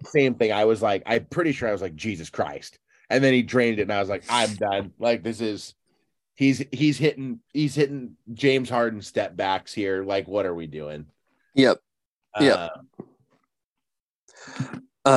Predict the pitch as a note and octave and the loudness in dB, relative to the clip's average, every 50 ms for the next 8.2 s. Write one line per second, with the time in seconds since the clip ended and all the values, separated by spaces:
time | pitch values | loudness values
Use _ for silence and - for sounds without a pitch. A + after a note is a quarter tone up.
0 | B2 B2 B2 B2 A#2+ A#2+ A#2+ A#2+ A#2+ A#2 - - C3 C3 C3 A#2+ A#2 B2 B2 A#2 | 10 10 10 10 10 8 8 8 8 6 6 6 6 4 4 2 0 -2 -4 -4
1 | A2 A2 - - A#2+ G#2+ F#2+ F#2 F#2+ F#2+ F2+ E2 D2+ D2 D2 C#2+ _ _ _ _ | -6 -8 -10 -8 -8 -8 -8 -8 -8 -10 -10 -10 -12 -14 -18 -20 _ _ _ _
2 | _ _ _ _ _ _ _ _ _ _ _ _ - G#2+ A2 G#2+ G2 E2+ - - | _ _ _ _ _ _ _ _ _ _ _ _ -4 -2 -2 -2 -4 -8 -8 -2
3 | G#2 A2+ A2+ A#2+ B2+ C3 C3 B2+ B2 A#2 A#2 A#2+ A#2+ A#2 B2 A#2+ A#2 A2+ A2 A2 | 0 2 2 4 4 2 2 2 0 0 0 0 -2 0 0 0 0 0 -2 -2
4 | A2+ G#2 G2 G#2+ A2 A#2 A2+ - - - B2+ B2+ B2+ - - C#3 C3+ C#3 C#3 C#3 | -2 -2 0 0 0 0 0 -2 -4 -6 -6 -6 -6 -6 -8 -6 -4 -2 0 0
5 | C#3+ C#3 - G2+ A#2+ A#2+ A#2 A2 - _ _ _ _ - A2 B2 B2 A#2 A#2 A2+ | -2 -2 -4 -2 0 2 2 0 -2 _ _ _ _ -6 0 0 0 0 0 -4
6 | A#2 A2+ A2+ F#2+ E2 D#2 D2 C#2+ - _ _ _ _ _ _ _ _ _ _ _ | -2 0 0 0 -2 -4 -10 -14 -20 _ _ _ _ _ _ _ _ _ _ _
7 | _ - _ _ _ _ - - - - - - _ _ E3 D3 - - A#2+ A2+ | _ -20 _ _ _ _ -14 -14 -14 -14 -16 -20 _ _ -4 -4 -4 -4 -8 -8
8 | - - - - | -8 -12 -16 -20